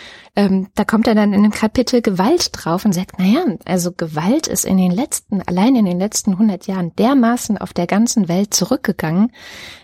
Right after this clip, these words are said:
das kann man nicht anders beschreiben als Fortschritt und dass Menschen auch so eine gewisse also auch im Denken einen Fortschritt gemacht haben, dass sie Krieg nicht mehr als etwas sehen, was unweigerlich zur menschlichen Natur gehört.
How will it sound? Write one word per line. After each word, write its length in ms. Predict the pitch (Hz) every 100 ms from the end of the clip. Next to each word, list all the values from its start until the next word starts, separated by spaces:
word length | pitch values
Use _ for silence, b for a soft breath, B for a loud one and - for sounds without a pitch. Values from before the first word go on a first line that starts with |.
| _
das 360 | 226 - - - _ -
kann 220 | - 262
man 160 | 440 320
nicht 200 | 185 -
anders 280 | 160 160 -
beschreiben 440 | 175 - 165 165
als 200 | - -
Fortschritt 420 | - 180 - 226
und 160 | 202 185
dass 180 | 196 -
Menschen 380 | 196 240 -
auch 160 | - 208
so 160 | - 214
eine 160 | 202
gewisse 580 | 196 185 214 220 208 208 - B B B B B B _ _ -
also 220 | 208 202 - - 226 -
auch 140 | 214
im 140 | 214 214
Denken 420 | 220 254 311 -
einen 200 | 170 180
Fortschritt 360 | - 196 208
gemacht 300 | - 190 185
haben, 100 | 220
dass 140 | 202 -
sie 100 | 208
Krieg 340 | - 262 311
nicht 180 | 196 -
mehr 160 | 175 -
als 140 | 180
etwas 340 | 180 - 185
sehen, 200 | - 196
was 280 | 196 - - - _ _ -
unweigerlich 1160 | 262 311 208 170 175 254 214 185 175 214 -
zur 160 | - 180
menschlichen 520 | 175 208 190 175 190
Natur 340 | 180 - -
gehört. 400 | - 143 - -